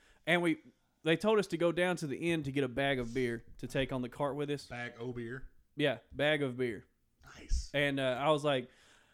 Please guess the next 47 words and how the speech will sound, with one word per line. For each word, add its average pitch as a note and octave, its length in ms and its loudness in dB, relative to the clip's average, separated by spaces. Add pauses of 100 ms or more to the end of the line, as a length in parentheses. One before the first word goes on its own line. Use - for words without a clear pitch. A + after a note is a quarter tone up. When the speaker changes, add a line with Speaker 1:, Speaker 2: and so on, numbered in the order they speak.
(220)
Speaker 1:
I C#3+ 60 0
was D#3 120 2
standing E3 300 2
in C#3+ 140 0
line. F3 300 -2
I D#3 40 0
was C3+ 120 0
like, C3 120 0
"Is C3+ 140 2
it B2+ 160 0
beer G3+ 240 4
per D#3+ 180 -2
cart A#3 480 2
or C#3 100 2
beer D#3 260 2
per C#3 160 -4
person?" B2+ 680 -2
And C3 220 -2
this C3+ 140 -2
one D#3+ 180 -2
dude D3+ 240 -2
kinda C#3+ 220 -2
looked D#3+ 240 0
at C#3+ 100 2
me C3 80 0
and A#2 80 -2
shrugged E3 320 4
and D3 60 0
was C3+ 120 0
like, C3 140 0
"I A#2+ 80 -4
guess C#3+ 260 0
per C3+ 200 -6
person." F#3+ 340 -2
I B2 40 -6
was A2+ 80 -10
like, A2+ 100 -10
"That's C#3+ 240 -6
all E3+ 160 2
I E3 100 0
need B2 220 -4
to A2 100 -4
hear." B2 260 -4
Speaker 2:
<laughs> D#3+ 440 -8
There B2+ 300 0
you B2+ 40 0
go. G#2+ 200 -4